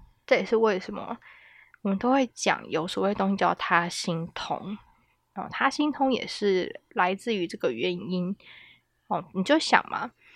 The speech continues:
当我们在一个很高维度的地方的时候呢，所有人的沟通的方式是用心电感应。OK，要能够心电感应呢，表示我们所有人的思想，我们所有人的脑电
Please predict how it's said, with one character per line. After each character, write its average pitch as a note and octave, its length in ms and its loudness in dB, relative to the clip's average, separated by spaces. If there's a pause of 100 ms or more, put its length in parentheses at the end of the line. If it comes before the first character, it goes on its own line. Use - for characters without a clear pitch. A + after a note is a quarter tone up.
(520)
当 D#4+ 160 8
我 C4 60 4
们 F3+ 80 2
在 B3 160 8
一 - 20 6
个 A#3 80 0
很 F#3 180 0 (100)
高 C4 160 8
维 G#3 180 6
度 G#3 180 2
的 D#3 80 0 (140)
地 E3+ 160 -8
方 F3 260 -2
的 D#3+ 80 -8
时 - 160 -6
候 F#3 80 0
呢， E3+ 220 -2
所 G3 320 2
有 G3+ 160 4
人 A#1 460 -6 (140)
的 C#3+ 320 -2
沟 G#3 140 6
通 G#3+ 220 2
的 F#3+ 80 -2
方 F3 280 0
式 - 360 -8 (560)
是 - 300 -4
用 G3 340 2
心 - 320 -2
电 F#3 180 2
感 - 140 -2 (240)
应。 F#3+ 100 -2 (1000)
OK， G3+ 420 0
要 D4+ 140 4
能 A3 200 2
够 A#3 160 6
心 G#3+ 220 0
电 G#3 240 2
感 E3 200 -4
应 F#3 120 2
呢， F3 120 0
表 E3 200 0
示 G3 240 -4
我 F3+ 100 -2
们 F3+ 180 -2
所 F3+ 300 0
有 F#3 140 4
人 - 340 -4
的 E2+ 260 -4
思 - 360 -2
想， - 260 0 (460)
我 G3 100 0
们 F#3 160 2
所 A3+ 160 6
有 G#3+ 60 6
人 F3 160 2
的 F3+ 60 -2
脑 E3 180 2
电 F#3 200 4